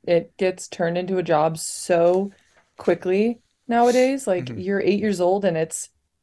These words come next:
Speaker 1: you're doing all volleyball. You're doing one-on-one lessons. You're going to club practices. You're going to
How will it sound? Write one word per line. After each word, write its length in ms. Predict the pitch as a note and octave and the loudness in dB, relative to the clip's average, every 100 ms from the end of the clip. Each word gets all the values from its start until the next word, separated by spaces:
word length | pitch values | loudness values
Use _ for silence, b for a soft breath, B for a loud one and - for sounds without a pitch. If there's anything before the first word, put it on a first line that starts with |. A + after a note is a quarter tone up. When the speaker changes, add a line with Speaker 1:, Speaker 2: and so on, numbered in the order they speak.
| _ _ | _ _
Speaker 1:
you're 140 | F#3 F3 | 2 4
doing 260 | F3 E3 - - | 4 2 -2 2
all 240 | E3 E3+ | 4 4
volleyball. 400 | D#3+ D#3 D3+ D#3 | 6 6 6 2
You're 140 | D#3 D3+ | 2 -2
doing 340 | E3 D#3 D#3 - b b | -4 -4 -6 -12 b b
one-on-one 500 | E3+ F#3+ F#3 F3 E3+ | 2 4 4 2 2
lessons. 500 | E3+ E3+ F3 E3+ D#3+ | 0 0 -4 -6 -4
You're 120 | E3 | -2
going 180 | E3+ F3 | 0 0
to 60 | F3 | 0
club 240 | G3+ F#3+ | 2 4
practices. 540 | G3 F3 F3 E3 F3 D#3+ | 4 2 0 -6 -4 -2
You're 100 | E3+ | -2
going 180 | F3 F3+ | 0 2
to 240 | E3+ E3 | 2 2